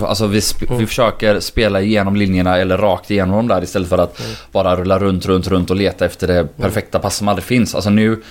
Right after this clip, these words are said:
Speaker 1: stoppar vi in den där och, och f-, f-, ja, men försöker ha rörelse och fart
Speaker 2: Mm.
Speaker 1: kring, eh, kring den vi stoppar
Speaker 2: Ja.
Speaker 1: in den på.
Speaker 2: Ja.
Speaker 1: Ehm, så där tycker jag ändå att vi är rakare istället för,
Speaker 2: Mm.
Speaker 1: alltså, förra året blev det ju ofta att,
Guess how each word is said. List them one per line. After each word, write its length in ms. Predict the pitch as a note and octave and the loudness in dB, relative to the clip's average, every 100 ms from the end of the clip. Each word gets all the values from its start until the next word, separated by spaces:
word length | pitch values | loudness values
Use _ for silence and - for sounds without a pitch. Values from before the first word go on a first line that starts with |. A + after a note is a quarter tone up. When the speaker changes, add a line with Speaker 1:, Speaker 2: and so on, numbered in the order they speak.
| - - | -20 -16
Speaker 1:
stoppar 300 | A2 B2 - | -4 -2 0
vi 80 | A2 | 0
in 160 | G2+ G2 | 0 0
den 140 | A#2+ | 2
där 220 | A2 F2+ | 2 2
och, 320 | F2+ F2 - G2 | 2 0 0 -2
och 60 | F2 | -2
f-, 240 | - - D2+ | -8 -12 -14
f-, 300 | E2+ - - - | -14 -14 -8 -2
ja, 100 | G#2 | -2
men 140 | F#2 | -2
försöker 340 | - F#2+ F2 | -2 -2 0
ha 100 | G2 | 0
rörelse 400 | G2+ F#2 E2+ - | 2 0 0 -2
och 80 | F2+ | -2
fart 160 | - F2 | 0 -2
Speaker 2:
Mm. 120 | G#2+ - | -4 -14
Speaker 1:
kring, 420 | - G2+ G#2+ A2+ A2 | -4 0 4 4 4
eh, 180 | G#2 G2 D#2+ - - | 2 0 -4 -10 -6
kring 240 | G#2 A2 | 0 2
den 80 | G#2 | 2
vi 60 | F2 | 0
stoppar 240 | F#2 F#2 | -2 0
Speaker 2:
Ja. 60 | F#2 | 2
Speaker 1:
in 100 | F2 | 0
den 100 | E2+ | 0
på. 240 | G#2 G#2 - - | 0 0 -6 -12
Speaker 2:
Ja. 60 | - - - - - | -10 -10 -12 -20 -12
Speaker 1:
Ehm, 520 | E2+ E2 D#2+ E2 D#2+ - | -8 -6 -6 -6 -8 -12
så 160 | - G2+ | -10 -4
där 340 | G2+ G#2+ G#2+ | 0 2 0
tycker 300 | G#2+ A2 - | -2 -6 0
jag 60 | G2 | 2
ändå 180 | F#2 F#2+ | 4 0
att 180 | - | 0
vi 100 | A2+ G2 | 2 4
är 80 | |
rakare 320 | F#2+ F2 - E2+ | 4 2 -2 -4
istället 300 | - F#2 E2+ | -2 -2 0
för, 300 | F#2+ F2+ D#2+ | 2 2 2
Speaker 2:
Mm. 100 | - | 0
Speaker 1:
alltså, 140 | F2+ | -4
förra 180 | F#2 G2+ | -2 0
året 140 | G2+ F2 | 0 0
blev 220 | G2 F2 | 0 0
det 60 | G2 | 2
ju 120 | G#2 | 2
ofta 260 | G2 F#2+ | 0 0
att, 160 | F2+ - | -2 -4